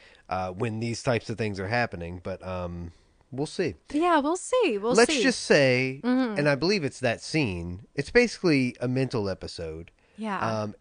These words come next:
Speaker 1: eh, which, uh, of which there are several, I think, in this
Speaker 2: Yeah.
Speaker 1: facility,
Speaker 2: Yeah.
Speaker 1: uh, early on. Um, but there's just amusement park music going on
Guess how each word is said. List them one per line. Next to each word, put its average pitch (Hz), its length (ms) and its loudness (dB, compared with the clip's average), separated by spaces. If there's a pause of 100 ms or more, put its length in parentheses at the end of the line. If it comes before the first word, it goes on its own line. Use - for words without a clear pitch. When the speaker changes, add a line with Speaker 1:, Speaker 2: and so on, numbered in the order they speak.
Speaker 1:
eh, 131 140 -2
which, 131 340 -4 (100)
uh, 151 100 2 (320)
of 160 180 -4
which 185 220 2
there 151 200 6
are 120 60 4
several, 113 720 2
I 104 100 0
think, 131 380 -2 (260)
in 113 240 -2
this 101 340 -4 (400)
Speaker 2:
Yeah. - 60 -2
Speaker 1:
facility, 117 580 2
Speaker 2:
Yeah. 101 280 -2
Speaker 1:
uh, 92 60 -8
early 95 300 -4
on. 76 180 -6 (440)
Um, 120 320 2
but 180 300 2
there's 254 200 2
just 320 200 -2
amusement 180 520 2
park 107 240 -2
music 90 400 -8 (280)
going 135 280 0
on 80 220 -4